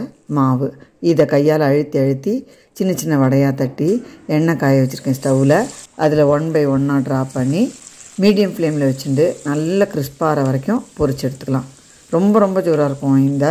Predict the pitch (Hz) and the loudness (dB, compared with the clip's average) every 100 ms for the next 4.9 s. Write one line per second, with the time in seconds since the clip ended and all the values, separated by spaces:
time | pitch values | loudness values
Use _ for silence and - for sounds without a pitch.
0 | 196 - - - 190 196 190 165 151 143 | -2 -8 -6 -2 0 2 2 2 0 0
1 | 143 143 143 151 247 - - - 185 202 | 0 2 0 -2 -6 -16 -20 -4 0 2
2 | 202 208 170 160 170 160 156 151 151 170 | 2 0 -4 -8 -6 -4 -4 -4 -4 -6
3 | 220 - 170 170 156 143 151 165 233 - | -8 -8 -4 0 2 2 2 2 2 -4
4 | - 170 156 151 147 151 143 147 | -6 -2 0 0 -2 -6 -8 -12